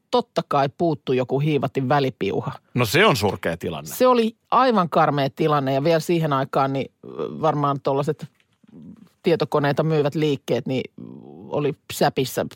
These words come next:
Speaker 1: kaikki mahdolliset joulunpyhien y-, ylitykset sun muut. Et siinä meni siis monta päivää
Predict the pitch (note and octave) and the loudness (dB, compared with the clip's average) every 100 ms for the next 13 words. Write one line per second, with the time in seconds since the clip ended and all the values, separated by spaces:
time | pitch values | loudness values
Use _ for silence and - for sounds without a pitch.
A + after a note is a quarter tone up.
0 | _ - D3+ - C#3+ C#3+ C3 C3 C3+ - | _ -2 -2 -2 -2 -2 -2 -4 -6 -2
1 | B2+ C3 - C3 C#3+ - - E2 - - | -2 -2 -4 -4 -2 -4 -6 -16 -16 -20
2 | _ - C#3+ C3+ B2+ - D3+ - D3+ C#3+ | _ -8 -4 -2 -4 -6 -6 -2 0 0
3 | A#2 - - _ - - E3 E3 D#3 F3+ | -2 -6 -12 _ -12 -6 -2 0 0 -2
4 | E3+ F#3+ G3+ E3 - G#3 G3+ C#3+ - - | 0 2 2 -2 2 4 4 2 -2 -4